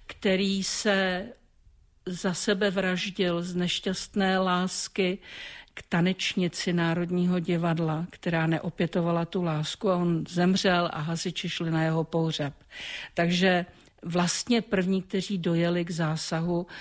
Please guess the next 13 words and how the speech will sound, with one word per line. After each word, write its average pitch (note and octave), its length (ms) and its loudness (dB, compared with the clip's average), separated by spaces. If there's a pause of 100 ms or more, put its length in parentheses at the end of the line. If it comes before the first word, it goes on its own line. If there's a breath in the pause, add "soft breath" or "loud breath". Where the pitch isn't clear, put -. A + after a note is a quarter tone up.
(200 loud breath)
byli F#3 440 2 (120)
hasiči E3+ 880 -2
mimo E3+ 320 2
praští. - 800 -6 (280 soft breath)
Až - 160 -8
ty - 120 -2
praští - 520 -4
z - 120 -8
Karlína E3 460 -2
přijeli D#3+ 500 0
kvůli D#3+ 280 0
koňům D#3+ 480 2
pozdě. D3 540 -4